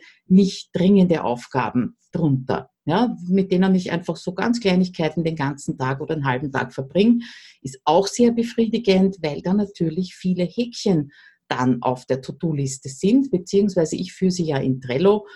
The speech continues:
und da wandern dann ganz viele Kärtchen hinüber in die Erledigt-Liste. Ganz kurz vielleicht noch, äh, zur Definition wichtig und dringend. Ähm,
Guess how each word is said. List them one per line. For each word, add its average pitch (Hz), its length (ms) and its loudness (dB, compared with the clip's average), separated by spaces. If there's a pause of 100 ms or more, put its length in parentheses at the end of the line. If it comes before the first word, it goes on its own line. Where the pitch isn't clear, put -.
(340)
und 175 520 2
da 151 340 2
wandern 165 400 2
dann 147 140 -2
ganz 160 280 -6
viele 165 320 -4
Kärtchen 156 680 -4
hinüber 151 560 -2
in 151 160 -4
die 139 260 -10
Erledigt-Liste. 127 1120 -6 (1000)
Ganz 170 260 -2
kurz 247 240 0
vielleicht 151 380 0
noch, 175 240 -2 (500)
äh, 160 300 2
zur 190 340 4 (240)
Definition 185 1000 4
wichtig 208 500 -2
und 185 240 2
dringend. 160 600 0 (800)
Ähm, 175 760 2